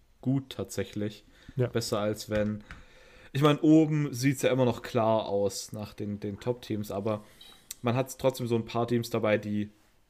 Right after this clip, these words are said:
Speaker 1: schlechter spielen als sonst. Ich mein, Clemson ganz vorne <laughs> da natürlich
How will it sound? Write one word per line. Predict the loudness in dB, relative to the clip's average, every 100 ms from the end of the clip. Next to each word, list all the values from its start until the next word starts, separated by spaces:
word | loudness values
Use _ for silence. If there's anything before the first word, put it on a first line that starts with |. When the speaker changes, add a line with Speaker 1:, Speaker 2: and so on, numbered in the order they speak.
| _
Speaker 1:
schlechter | -14 0 0 4 2
spielen | 4 2
als | 4 2
sonst. | 2 0
Ich | 0
mein, | -2 -4
Clemson | 0 0 -2 -4 0
ganz | 2 2 2
vorne | 2 4 2
<laughs> |
da | 0 -4
natürlich | -4 -2 -2 -2